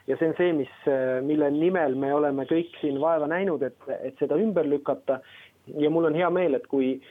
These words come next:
kui sealtpoolt vaadates see ongi võib-olla jäänud vaid üksikisikute ja võib-olla mingite väikeste gruppide tasandile. Aga, aga kahjuks jah, selliseid sõnumeid on meile tulnud,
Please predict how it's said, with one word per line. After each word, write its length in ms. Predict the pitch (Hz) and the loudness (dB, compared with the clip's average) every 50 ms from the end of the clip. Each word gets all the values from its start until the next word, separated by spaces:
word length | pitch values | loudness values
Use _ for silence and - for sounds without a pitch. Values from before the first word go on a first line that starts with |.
| - - - _ - _ _ | -20 -20 -20 _ -20 _ _
kui 260 | - 139 139 135 131 127 131 | -2 0 2 2 2 0 0
sealtpoolt 340 | 160 151 143 - 143 127 135 | 0 -2 0 0 -2 -2 0
vaadates 480 | 143 143 139 135 135 - - 135 135 - - - | -2 0 0 0 -2 -2 -4 -6 -6 -6 -6 -4
see 240 | 135 131 131 147 135 | -4 -2 0 0 0
ongi 240 | 139 139 135 127 123 | 0 0 0 0 0
võib-olla 380 | 131 131 131 135 127 131 135 139 | 0 0 0 0 0 2 2 0
jäänud 220 | 139 131 120 - | 0 -2 -2 -2
vaid 200 | 135 123 123 123 | -2 -2 0 -2
üksikisikute 880 | 143 135 135 - 135 - 135 127 - 127 - - 123 - - 131 123 123 123 123 123 - - - - 131 127 | -2 -4 -2 -4 -4 -4 -4 -4 -4 -4 -4 -4 -6 -4 -2 -2 -2 0 0 -2 -4 -6 -10 -14 -10 -4 -2
ja 160 | 127 127 127 | 0 0 0
võib-olla 380 | 120 123 123 120 - 127 123 123 | 0 0 0 0 0 0 0 0
mingite 400 | 127 131 131 123 127 - - 123 | 0 0 0 -2 -2 -2 -2 0
väikeste 420 | 127 135 139 135 - - - - | 0 0 0 -2 -6 -8 -8 -8
gruppide 600 | 120 - 147 139 139 - - 127 120 123 120 120 117 | -2 0 -2 -2 0 -2 -4 -2 0 0 0 0 0
tasandile. 560 | - 139 139 143 135 120 110 110 110 113 107 - _ _ - - _ _ _ - | 0 0 0 0 -2 -2 -2 -2 -2 -2 -4 -6 _ _ -20 -20 _ _ _ -2
Aga, 300 | 143 143 139 139 143 139 139 131 131 131 127 127 135 139 | 0 0 0 0 0 0 2 2 2 2 2 2 0 0
aga 100 | 147 139 | 0 0
kahjuks 320 | 160 180 180 175 160 - | 0 0 0 -2 -2 -2
jah, 140 | - 175 175 - | -2 -2 -2 0
selliseid 340 | - 156 156 147 151 139 - | 0 0 0 0 -2 -4 -2
sõnumeid 380 | 165 160 165 156 147 139 131 139 | -2 0 0 0 0 0 -2 -2
on 60 | 135 139 | -2 0
meile 220 | 135 139 139 143 147 | 0 0 0 -2 -2
tulnud, 380 | - 214 240 240 208 170 - | 0 0 0 0 0 -2 -4